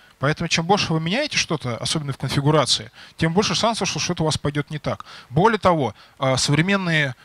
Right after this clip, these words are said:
а, средства, там, субд, операционные системы и прочие, они очень чутко относятся к изменениям своих собственных конфигураций. Поэтому, например, у вас там значение параметров в единичку выставлено, это хорошо, а в один и один — это уже нехорошо,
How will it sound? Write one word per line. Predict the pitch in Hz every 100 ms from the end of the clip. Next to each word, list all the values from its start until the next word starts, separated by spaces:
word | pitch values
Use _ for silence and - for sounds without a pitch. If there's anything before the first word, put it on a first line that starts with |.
| _ -
а, | 131 131 127 123 123 123 120 123
средства, | 120 180 294 - 190
там, | 156 135 127
субд, | - 147 147 160
операционные | 233 240 202 151 147 - 156 143
системы | - - 220 214
и | 139
прочие, | 143 240 - 143 - - -
они | 139 175 220 214 196 - - -
очень | 175 - 196 175
чутко | - 240 - 156 135 _ -
относятся | 139 - 165 - -
к | -
изменениям | 131 139 151 151 131
своих | - 139 127
собственных | 143 - 127
конфигураций. | - 139 139 165 277 - -
Поэтому, | 147 156 147
например, | 147 151 135 - - -
у | 143
вас | 151 - - -
там | 135 117 _ _ - _ -
значение | 127 160 - 185 151
параметров | 160 165 147 143 139
в | 127
единичку | 151 151 170 151 -
выставлено, | 143 151 - 131 131 127
это | 127 -
хорошо, | 147 151 - 269 285 208
а | 127
в | 127
один | 151 165 156
и |
один — | 156 165 254
это | 147 147
уже | 143
нехорошо, | 220 185 175 202 - 127 92